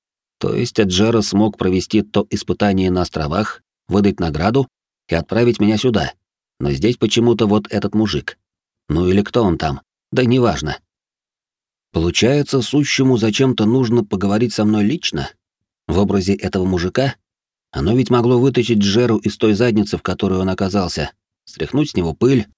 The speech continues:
отправить сюда и потом засунуть обратно. Грёбаные японские сказки. Я вздохнул,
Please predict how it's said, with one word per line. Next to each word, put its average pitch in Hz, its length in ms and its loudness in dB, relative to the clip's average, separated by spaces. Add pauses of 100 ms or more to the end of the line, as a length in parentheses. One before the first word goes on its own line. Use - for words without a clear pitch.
(160)
отправить 139 440 0
сюда 131 320 0
и 98 140 2
потом 139 360 0
засунуть 104 400 0
обратно. 78 460 -4 (640)
Грёбаные 90 560 -2
японские 92 540 -2
сказки. - 460 -4 (1040)
Я 90 160 -4
вздохнул, 87 580 -2